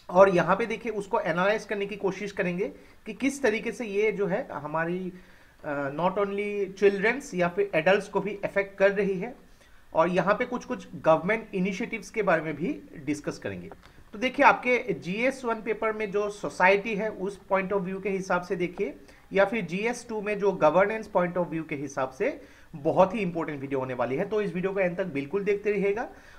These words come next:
और इससे पहले अगर आप लोगों ने हमारे channel को अब तक subscribe नहीं किया है, तो इसको please subscribe कर लीजिए, ताकि आने वाले ऐसे ही videos के notification इसी तरह आपको मिलते रहे। तो चलिए, आज का video शुरू करते हैं। <clears throat>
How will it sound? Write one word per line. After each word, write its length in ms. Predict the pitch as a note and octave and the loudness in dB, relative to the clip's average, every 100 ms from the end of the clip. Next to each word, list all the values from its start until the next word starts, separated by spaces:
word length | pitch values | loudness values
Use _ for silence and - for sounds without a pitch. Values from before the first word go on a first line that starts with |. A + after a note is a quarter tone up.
| - | -2
और 100 | G3+ | -2
इससे 280 | G3+ - | 0 0
पहले 300 | F3 G3+ E3+ | 2 2 4
अगर 140 | F#3 F3 | 4 6
आप 180 | D3 E3 | 4 2
लोगों 140 | D#3 | -2
ने 80 | D#3+ | -2
हमारे 220 | C#3+ D3 | -2 0
channel 220 | D3 C3+ | 0 -2
को 100 | C#3 | -2
अब 80 | C#3+ | -2
तक 120 | D3+ | -4
subscribe 540 | - D3+ - D3+ C#3 D3 | -4 -6 -2 0 0 0
नहीं 240 | D#3+ A#3 | -2 -2
किया 140 | B3+ A#3 | 0 0
है, 60 | |
तो 100 | A#3 | 0
इसको 200 | A3+ - | -4 -4
please 300 | G3+ F#3 G3+ | -6 -4 -6
subscribe 440 | G3 - - D3 - | -4 -6 -2 -2 -2
कर 80 | C#3 | -6
लीजिए, 260 | C3 D3 | -6 -6
ताकि 340 | F#3+ - - A#3 | -4 -4 -4 -10
आने 320 | - C3+ D3 | -4 -4 -2
वाले 220 | D3+ D#3 | -2 -2
ऐसे 200 | C3+ C3+ | -4 -4
ही 140 | C#3 D#3 | -6 -6
videos 320 | A#2+ C3 C3 | -4 -6 -6
के 60 | |
notification 640 | B2+ A2+ G#2 G#2 A2 A3+ D4+ - - - | -12 -12 -12 -12 -12 -12 -12 -16 -20 -10
इसी 160 | D3 F3+ | -8 -2
तरह 220 | F3 D#3+ | 0 0
आपको 460 | - A2+ - C#4+ C#4+ | -2 -4 -2 -4 -4
मिलते 340 | B2 A#2+ A2 | -8 -6 -4
रहे। 220 | G2 E2+ F#2 - - - | -6 -6 -12 -18 -20 -8
तो 60 | F3 | -4
चलिए, 280 | G3+ G3+ | 0 4
आज 180 | G3+ F3 | 4 4
का 100 | - | 0
video 360 | C3+ B2 G#3+ - | -4 -2 -4 -6
शुरू 200 | - D3+ | -2 -2
करते 260 | - F#2+ F2 | -2 -6 -12
हैं। 180 | E2 - - - F3+ | -16 -20 -20 -12 -8
<clears throat> 260 | E3+ A#2 | -8 -8